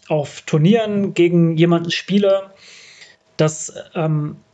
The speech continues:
nach den Spielen, wenn ich zum Beispiel gewinne, mein Gegner in den Smalltalk geht und sowas sagt wie, „Naja, ich hab ja sowieso ein schlechtes Matchup.“ Oder, ähm, „Eigentlich hab ich aber ein gutes Matchup.“ So, und das sorgt bei mir immer für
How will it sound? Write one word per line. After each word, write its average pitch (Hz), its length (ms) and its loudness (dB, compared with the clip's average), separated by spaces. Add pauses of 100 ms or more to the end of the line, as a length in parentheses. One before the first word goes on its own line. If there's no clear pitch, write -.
(340)
nach 175 260 0
den 165 600 2
Spielen, 208 600 4
wenn 160 160 4
ich - 160 -2
zum 170 100 4
Beispiel 160 240 2
gewinne, 180 560 2
mein 156 580 -2
Gegner 170 340 0
in 151 60 -2
den 151 40 0
Smalltalk 196 480 2
geht 170 260 2
und 156 300 -2
sowas 160 340 0
sagt 165 300 -2
wie, 156 220 0 (560)
„Naja, 185 320 6
ich 190 160 2
hab 226 100 2
ja 208 80 8
sowieso 180 380 6
ein 175 80 0
schlechtes - 420 -4
Matchup.“ - 500 -6 (280)
Oder, 208 420 4 (680)
ähm, 160 280 -4 (280)
„Eigentlich 202 480 2
hab 196 100 4
ich 190 120 2
aber 185 140 4
ein 170 80 -2
gutes 202 300 2
Matchup.“ - 400 -6 (1000)
So, 160 280 2
und 160 160 2
das 180 240 0
sorgt 185 420 0
bei 190 140 6
mir 202 200 6
immer 208 240 6
für 185 540 2